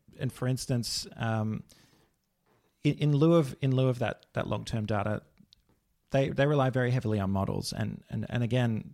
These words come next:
those models that they develop around how the, how the groundwater system is going to respond to those, you know, the, the wells dewatering or, um, you know, actually drilling the holes in the first place, um, a lot of those models are quite proprietary. So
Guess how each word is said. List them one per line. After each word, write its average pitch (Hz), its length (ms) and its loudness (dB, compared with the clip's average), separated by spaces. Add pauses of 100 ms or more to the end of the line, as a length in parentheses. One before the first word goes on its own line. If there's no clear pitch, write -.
those 135 640 2
models 117 460 0
that - 100 -8
they 110 140 -4
develop 104 360 -4
around 101 460 -6 (100)
how 113 220 -4
the, 104 380 -6
how 104 100 -10
the 107 120 -6
groundwater 107 680 -6
system 131 340 -2
is 117 100 -2
going 117 200 0
to 107 60 -2
respond 127 420 -2
to 123 80 -4
those, 113 600 0
you - 200 -6
know, 107 160 -2
the, 110 100 -8
the 110 180 -4
wells 113 360 2
dewatering 113 680 2
or, 55 300 -4 (440)
um, - 420 -6 (320)
you - 60 -4
know, - 120 -6 (160)
actually 123 240 -6
drilling 120 500 -2 (120)
the 120 80 2
holes 117 220 2
in 113 60 0
the 110 60 0
first 180 240 6
place, 110 320 0 (460)
um, 123 360 4 (200)
a 143 40 6
lot 151 140 10
of 180 80 8
those 160 140 6
models 135 280 4
are 117 60 2
quite - 320 -2
proprietary. - 580 0
So - 360 -4